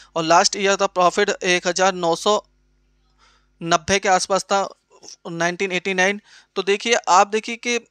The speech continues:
ईयर, ईयर वाइज कंपैरिजन करेंगे तो ईयर, ईयर वाइज बहुत गिरावट देखने को मिली हमारे नेट प्रॉफिट में और क्वार्टर, क्वार्टर वाइज तो है ही। तो लास्ट क्वार्टर के according इस क्वार्टर में अच्छी खासी गिरावट देखने को मिली है नेट प्रॉफिट के अंदर। ये बहुत बड़ा इंडिकेशन देखने को मिला है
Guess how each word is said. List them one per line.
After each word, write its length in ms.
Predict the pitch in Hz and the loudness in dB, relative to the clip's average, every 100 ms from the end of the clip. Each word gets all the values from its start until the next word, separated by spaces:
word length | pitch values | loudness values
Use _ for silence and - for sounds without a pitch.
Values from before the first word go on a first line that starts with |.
| 202 | -10
ईयर, 260 | 180 214 | 0 2
ईयर 120 | 220 220 | 4 4
वाइज 160 | 220 | 4
कंपैरिजन 400 | 214 196 208 214 | 0 0 0 0
करेंगे 260 | 208 208 220 | -2 -4 -2
तो 120 | 220 | -4
ईयर, 220 | 190 196 | -2 0
ईयर 100 | 208 | 2
वाइज 140 | 220 208 | 2 0
बहुत 280 | 170 185 _ | 2 2 _
गिरावट 400 | 208 170 170 202 | -10 -2 0 0
देखने 220 | 202 208 | -2 -2
को 20 | 214 | -2
मिली 160 | 208 | -2
हमारे 160 | 220 220 | 0 0
नेट 200 | 202 202 | -2 -2
प्रॉफिट 300 | 202 196 196 | -2 0 -2
में 120 | 208 | -4
और 200 | 214 196 | 0 -2
क्वार्टर, 320 | 196 180 180 | 2 0 2
क्वार्टर 260 | 202 190 190 | 0 0 0
वाइज 200 | 185 185 | 0 0
तो 120 | 220 | 0
है 200 | 202 165 | -4 0
ही। 180 | 190 165 _ - - - - | -2 -2 _ -20 -20 -18 -8
तो 60 | |
लास्ट 300 | 170 185 214 | 2 4 4
क्वार्टर 400 | - 208 202 208 | 2 2 2 -6
के 100 | 202 | -4
according 380 | 202 202 190 208 | -2 -2 -2 -2
इस 120 | 214 | -4
क्वार्टर 280 | - 190 196 | 0 0 0
में 120 | 208 | -2
अच्छी 220 | 214 - | -2 -2
खासी 200 | 190 185 202 _ _ - | -4 -4 -6 _ _ -14
गिरावट 360 | 170 170 180 190 | 0 2 4 2
देखने 220 | 185 196 | 0 0
को 80 | 190 | 2
मिली 140 | 196 | 2
है 60 | 220 | 2
नेट 200 | 190 - | 0 0
प्रॉफिट 360 | 185 175 175 | 0 2 0
के 140 | - 185 | -2 -2
अंदर। 320 | 170 165 156 - - - - - _ _ _ _ _ _ _ - _ _ _ _ _ - - | 0 -4 -6 -14 -20 -20 -20 -20 _ _ _ _ _ _ _ -20 _ _ _ _ _ -20 -14
ये 200 | 165 190 | 0 2
बहुत 280 | 175 165 190 | 4 4 6
बड़ा 140 | 202 | 4
इंडिकेशन 500 | 202 196 208 214 220 | 4 2 2 4 6
देखने 260 | 202 196 208 | 6 6 6
को 100 | 202 | 4
मिला 180 | 190 196 | 4 4
है 140 | 214 | 2